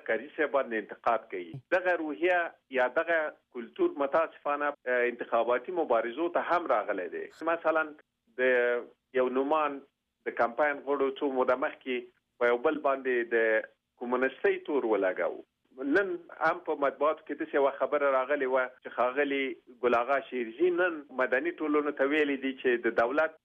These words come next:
ټوله مالیه دوه نمایندانو ته تللې ده او د دوی په کمپاین کې مصرف شوې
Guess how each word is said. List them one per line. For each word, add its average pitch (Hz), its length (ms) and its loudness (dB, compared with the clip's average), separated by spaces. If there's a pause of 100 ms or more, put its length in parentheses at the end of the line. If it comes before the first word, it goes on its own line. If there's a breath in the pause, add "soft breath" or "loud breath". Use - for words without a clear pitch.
ټوله 170 320 4
مالیه 131 380 2 (380)
دوه 170 180 2
نمایندانو 135 680 -2
ته 131 160 2
تللې 156 400 0
ده 135 80 4
او 123 140 -4
د 113 100 -8
دوی 139 160 2
په 127 100 -4
کمپاین 110 380 0
کې 120 180 -8
مصرف 101 400 -2
شوې 90 220 -4